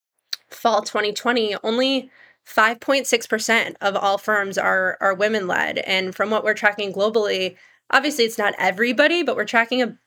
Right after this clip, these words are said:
about seven hundred, seven hundred and fifty women around the world. Obviously, that's not capturing everyone, but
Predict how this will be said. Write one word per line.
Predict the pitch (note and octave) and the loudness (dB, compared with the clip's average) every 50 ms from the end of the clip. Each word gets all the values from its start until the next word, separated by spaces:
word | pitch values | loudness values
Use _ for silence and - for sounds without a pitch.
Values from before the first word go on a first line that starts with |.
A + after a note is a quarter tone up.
| _ _ | _ _
about | A3 G3+ F3+ G#3+ G#3+ G#3+ G#3 G3 - - _ - | 0 2 4 2 4 4 2 2 0 -6 _ -12
seven | - - - G#3+ G#3+ G#3+ A#3+ | -10 -2 0 0 2 2 0
hundred, | A#3+ A3+ A3+ A3 G#3+ A#3+ A#3+ B3 A#3 - | 0 0 0 2 2 2 2 2 0 0
seven | - G#3+ G3+ F#3+ G#3+ | 0 0 0 0 0
hundred | A3 A3 G#3+ G#3+ G#3+ G#3+ | -2 0 2 2 0 0
and | G3 - | -2 -4
fifty | G#3 G3+ - - G#3+ G#3+ G#3 G#3 G#3 G#3 G#3 - - _ | -4 -4 -4 -4 -2 0 0 0 0 0 -2 -4 -8 _
women | - G3 G3+ F#3+ G#3 G#3+ A3+ A3+ | -6 -4 -2 0 2 0 2 2
around | A3 G#3 G3+ G3+ | 2 0 0 0
the | F#3+ F#3+ | 0 0
world. | F#3 F#3+ F#3+ G#3 A#3 A3+ A3 _ _ - - - _ _ _ - | 0 2 2 2 0 0 -4 _ _ -20 -20 -20 _ _ _ 2
Obviously, | D#4 E4+ E4+ E4+ - - C4+ B3+ | 2 4 4 0 0 0 2 4
that's | A#3 A3+ A3 - | 4 2 4 2
not | A3 G#3+ G#3 | 0 0 2
capturing | - G3+ G3+ - - G#3 G3 F#3 - | 0 0 0 0 -2 -4 -4 0 0
everyone, | F#3+ F#3+ A#3 D4+ G4+ A4 A4 F4 | 0 2 2 2 2 2 2 4
but | B3 G#3+ - | 2 2 0